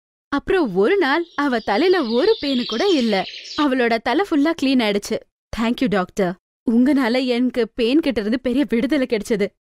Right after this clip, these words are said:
உண்மை சொல்லணும்னா, என் தலை எப்பவுமே நமச்சுக்கிட்டு தான் இருக்கும். தினமும் ரொம்ப வலிக்கும்."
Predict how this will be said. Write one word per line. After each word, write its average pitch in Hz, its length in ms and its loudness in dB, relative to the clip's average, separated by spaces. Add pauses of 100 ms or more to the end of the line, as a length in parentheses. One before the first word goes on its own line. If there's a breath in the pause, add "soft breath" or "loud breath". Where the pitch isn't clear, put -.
(220)
உண்மை 247 320 4
சொல்லணும்னா, 285 580 2
என் 240 220 -2
தலை 262 280 0
எப்பவுமே 254 420 0
நமச்சுக்கிட்டு 254 520 0
தான் 262 100 0
இருக்கும். 240 280 -4 (140)
தினமும் 277 500 2
ரொம்ப 302 300 0
வலிக்கும்." 233 460 -2